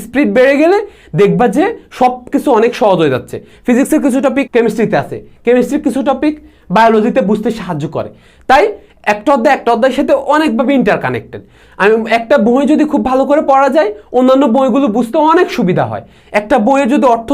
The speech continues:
ধরে ধরে ধরে ধরে বোঝা যায়, অন্যান্য বই অনেক সহজে কভার করা যায়। ইংলিশ যদি একটা অধ্যায় একদম শব্দার্থ ধরে ধরে শেখা যায়, অন্য অধ্যায়গুলো বোঝা অনেক, অনেক,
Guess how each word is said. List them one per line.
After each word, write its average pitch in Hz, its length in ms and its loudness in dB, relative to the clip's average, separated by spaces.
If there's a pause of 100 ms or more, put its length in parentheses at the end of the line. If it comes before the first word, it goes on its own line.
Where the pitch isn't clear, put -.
ধরে 294 200 0
ধরে 285 200 -2
ধরে 277 180 -2
ধরে 294 120 0 (100)
বোঝা 294 220 0
যায়, 370 120 2 (380)
অন্যান্য 254 240 2 (160)
বই 269 160 2 (380)
অনেক 220 220 0
সহজে 294 320 0
কভার 202 280 2
করা 151 220 2
যায়। 101 120 -10 (400)
ইংলিশ 277 240 4 (120)
যদি 311 160 2 (260)
একটা 285 200 -2 (100)
অধ্যায় 277 340 0 (420)
একদম 196 220 0 (120)
শব্দার্থ 240 380 0 (120)
ধরে 311 180 2
ধরে 302 200 2
শেখা 302 260 2
যায়, 392 140 2 (360)
অন্য 294 180 4 (240)
অধ্যায়গুলো 254 400 0 (120)
বোঝা 247 240 2 (440)
অনেক, 302 240 2 (220)
অনেক, 262 180 2